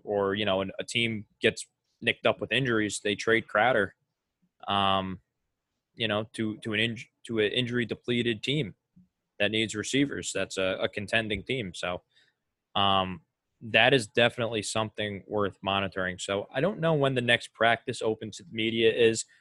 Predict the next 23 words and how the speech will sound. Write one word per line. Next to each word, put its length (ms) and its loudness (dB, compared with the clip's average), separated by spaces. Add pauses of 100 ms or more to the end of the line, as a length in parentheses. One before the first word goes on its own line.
(120)
but 120 4
we 100 2
picked 260 2
a 40 2
good 200 2
day 180 6
to 100 4
have 280 4 (300)
our 220 4
return 420 -2
podcast, 640 2
um, 340 -4 (180)
you 80 -8
know, 80 -4
after 280 -4
about 160 2
a 40 -2
week 200 -6
or 40 -8
two 200 -2
hiatus. 560 2 (640)
Um, 420 -4 (600)
so 280 -2